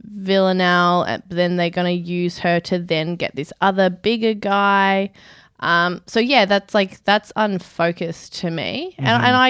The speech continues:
Speaker 1: I, I don't, I don't disagree with you there at all. Um, I just think as those things are simply just plot devices to play with our two leads.
Speaker 2: But see, then in, in that, I just didn't think they just did a very good job of playing with them. It was like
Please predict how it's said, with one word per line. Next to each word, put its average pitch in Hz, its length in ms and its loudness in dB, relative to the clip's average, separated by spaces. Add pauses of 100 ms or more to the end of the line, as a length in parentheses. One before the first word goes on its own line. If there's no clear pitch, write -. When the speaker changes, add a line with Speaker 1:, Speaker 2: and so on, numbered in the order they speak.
(140)
Speaker 1:
I, 226 60 4
I 233 40 4
don't, 240 340 0 (140)
I 220 100 0
don't 208 340 -2
disagree 202 460 -6
with 220 140 -8
you - 160 -12
there - 240 -10 (180)
at 180 160 -6
all. 175 340 -4 (420)
Um, 185 520 0
I 196 200 2
just 202 240 -6
think 180 440 -6
as 185 360 0
those 208 340 0
things 185 440 -4
are 170 140 -2
simply 170 560 -6
just - 320 -12
plot - 260 -10
devices - 800 -8 (460)
to 180 240 -4
play 151 320 -8
with 170 140 -10
our 165 160 -6
two - 240 -14
leads. - 580 -14 (1080)
Speaker 2:
But 120 100 -8
see, 147 100 4
then 160 160 4
in, 156 280 2
in 160 240 0
that, 135 160 4
I 127 100 4
just 120 160 -4
didn't 117 160 -4
think 117 140 -6
they 110 100 -2
just 101 280 -8
did 113 120 -4
a 113 60 0
very 107 160 0
good 104 100 -4
job 101 120 -6
of 101 100 -14
playing 151 320 -2
with 113 160 -2
them. 92 180 -4
It 95 80 -4
was 113 160 -4
like 107 460 -2